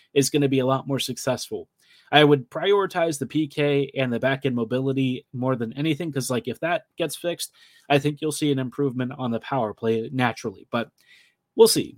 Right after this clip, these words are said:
right? Obviously, the season still has a long ways to go, and the Jets are likely to make some deals over the next few months. But let me know what you think the biggest problem for the Jets is. Do you think Winnipeg is its own worst enemy? Do you think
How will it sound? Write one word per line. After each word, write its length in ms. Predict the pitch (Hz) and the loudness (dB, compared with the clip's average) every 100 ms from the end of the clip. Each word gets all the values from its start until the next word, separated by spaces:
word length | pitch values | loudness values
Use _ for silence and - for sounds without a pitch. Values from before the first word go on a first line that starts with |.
| - | 0
right? 300 | 135 127 - - | 4 4 2 -4
Obviously, 340 | 143 143 139 147 | 0 0 0 0
the 100 | 123 | 0
season 400 | - 143 131 120 | 0 0 -2 -6
still 240 | - 151 | -2 0
has 180 | 139 123 | 0 -2
a 60 | |
long 280 | 120 117 131 | -2 -2 0
ways 200 | 131 131 | 0 0
to 100 | - | -2
go, 280 | 123 147 147 - _ _ | 0 2 0 -4 _ _
and 160 | 139 139 | 0 2
the 60 | |
Jets 360 | 127 139 135 - | 2 2 0 -4
are 100 | - | -6
likely 320 | 131 131 135 147 | -2 -2 -2 -2
to 100 | 135 | 0
make 200 | 127 - | -2 -6
some 180 | 131 | -8
deals 540 | 120 135 135 127 120 - | -4 0 0 0 -6 -8
over 200 | 131 127 | -4 -2
the 80 | 127 | -2
next 320 | 123 120 - | -2 -4 -6
few 160 | - 113 | -6 -4
months. 380 | 117 104 - - | -4 -6 -8 -6
But 240 | 123 120 _ - _ _ | -4 -4 _ -20 _ _
let 100 | 190 | -2
me 80 | 214 | 0
know 80 | 208 | 0
what 160 | 180 | 0
you 60 | 185 | -2
think 180 | 185 170 | -4 -4
the 60 | |
biggest 340 | 156 165 160 - | -4 -4 -4 -2
problem 320 | 151 147 151 | 0 0 -2
for 120 | 143 | -4
the 80 | 151 | -2
Jets 300 | 139 147 143 | 2 0 0
is. 200 | 151 139 - _ - | -4 -6 -12 _ 2
Do 80 | |
you 60 | 143 | 4
think 160 | 139 131 | 4 -2
Winnipeg 320 | 135 135 127 | 0 0 0
is 100 | 120 | 0
its 160 | 120 | -2
own 140 | 127 117 | -2 0
worst 260 | 110 107 | -2 -2
enemy? 380 | 185 208 214 214 _ _ | -4 -4 -4 -6 _ _
Do 100 | - | -6
you 80 | 220 | -2
think 260 | 233 208 | 0 -2